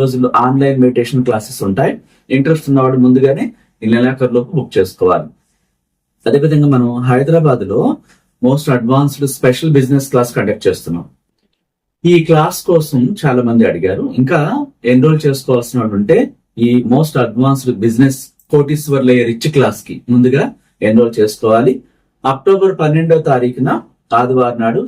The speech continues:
ఈ క్లాస్ ఉంటుంది. ఉదయం నుంచి సాయంత్రం దాకా డిఫరెంట్ గా ఉంటుంది. ఇంట్రెస్ట్ ఉన్నవాడు బిజినెస్ కోసం, లేకపోతే ఆరోగ్యం కోసం, ఇంకా కోరుకున్న జాబ్ కోసం, లైఫ్ పార్ట్నర్ కోసం,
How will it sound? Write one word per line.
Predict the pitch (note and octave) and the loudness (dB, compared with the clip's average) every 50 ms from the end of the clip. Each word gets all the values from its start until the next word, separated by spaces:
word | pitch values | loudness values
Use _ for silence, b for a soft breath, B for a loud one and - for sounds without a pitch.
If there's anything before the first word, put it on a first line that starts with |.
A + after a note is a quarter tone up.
| - C3+ | -2 -2
ఈ | B2+ B2+ | 0 0
క్లాస్ | B2 A#2 A2+ A2+ - - - _ _ _ A2 | 0 0 0 -2 -4 -10 -18 _ _ _ -4
ఉంటుంది. | A2 G#2 A2+ A2 A#2+ - - - - _ _ _ _ _ - A#2 | -2 0 0 0 0 0 -2 -2 -4 _ _ _ _ _ -2 0
ఉదయం | A#2+ B2+ B2+ B2+ B2+ | 2 4 4 6 4
నుంచి | B2 - - - - | 2 0 -2 -4 -4
సాయంత్రం | A2+ A2 A2 A2 A2+ G#2 G#2 G2+ G#2 | -2 -2 -2 -2 -4 -4 -4 -4 -4
దాకా | G#2 - - - - B2 | -4 -4 -4 -4 -2 0
డిఫరెంట్ | A#2+ A2+ - C3+ B2 A#2 A2+ A#2 A#2 | -2 -2 0 -2 0 0 0 -2 -2
గా | A2 G2+ G2 | -4 -4 -6
ఉంటుంది. | F#2+ G#2 G#2 A2 - G#3+ E3 | -6 -4 -2 -2 0 0 0
ఇంట్రెస్ట్ | B2+ B2 B2+ A#2+ - - A#2 | 0 0 0 -2 -4 -2 -2
ఉన్నవాడు | A2+ A2+ A2+ A2+ B2+ F3+ C4 C#4 b b b b b b _ - | 0 2 2 2 0 0 -2 -4 b b b b b b _ -2
బిజినెస్ | A#2+ A2+ A#2 B2+ B2 B2 - - A2+ | -2 0 2 0 0 0 0 0 0
కోసం, | A2+ A2+ - - B2 A#2 A#2 A#2 A#2 - _ _ _ _ _ _ _ - A#2 | 2 2 0 -2 -4 -2 -4 -4 -6 -12 _ _ _ _ _ _ _ 0 2
లేకపోతే | A#2 A2+ A2+ - A#2+ A#2 A#2+ A#2+ A2+ | 2 2 0 -2 -2 -2 0 0 2
ఆరోగ్యం | A2+ A#2+ A#2+ A#2 B2 B2 B2 A#2+ | 0 0 -2 -2 -4 -4 -2 -2
కోసం, | A2 G#2+ - - B2 A2+ A2+ A2 G2+ G#2 | -2 -2 -4 -4 -2 -2 0 -2 -2 -2
ఇంకా | A2 A#2+ A2+ A2+ - | -2 -4 -4 -2 2
కోరుకున్న | B2+ B2+ B2+ B2+ C3 A#2+ A#2 A2 A2+ A#2 | 2 2 4 2 0 0 0 0 2 2
జాబ్ | A2+ A#2 A2+ A2 - - | 2 2 0 -2 -4 -4
కోసం, | A#2 A2+ - A#2+ A#2 A2+ A2+ | -4 -4 -2 -2 0 2 2
లైఫ్ | A2+ A2+ - - | 0 0 -2 -2
పార్ట్నర్ | B2+ A#2+ A#2 - B2+ A#2 A2+ A#2 | -4 -4 -2 -4 -4 -6 -2 -2
కోసం, | A#2 A2 - | -4 -4 -2